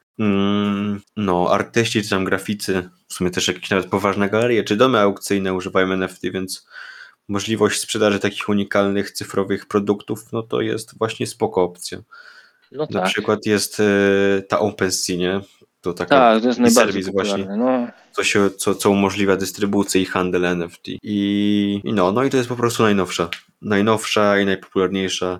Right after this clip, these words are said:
Speaker 1: mm, platforma tego typu. Przeważnie były jakieś tam próby wcześniej, no ale OpenSea raczej technicznie i,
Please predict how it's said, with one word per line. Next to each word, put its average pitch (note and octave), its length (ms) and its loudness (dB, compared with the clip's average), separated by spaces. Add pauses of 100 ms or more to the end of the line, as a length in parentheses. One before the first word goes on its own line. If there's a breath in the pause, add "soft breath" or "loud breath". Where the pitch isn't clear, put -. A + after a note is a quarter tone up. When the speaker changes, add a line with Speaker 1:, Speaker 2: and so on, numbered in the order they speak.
Speaker 1:
mm, F#2+ 160 -2
platforma F2+ 500 -2
tego F#2 240 -6
typu. F2+ 320 -10 (800 loud breath)
Przeważnie C#3+ 440 0
były D3 120 6
jakieś - 160 2
tam A#2 140 0
próby A#2 240 2
wcześniej, C3+ 320 0
no C3+ 80 4
ale C3 140 6
OpenSea B2+ 460 2
raczej A#2 260 0
technicznie A2 640 0
i, G2+ 260 -2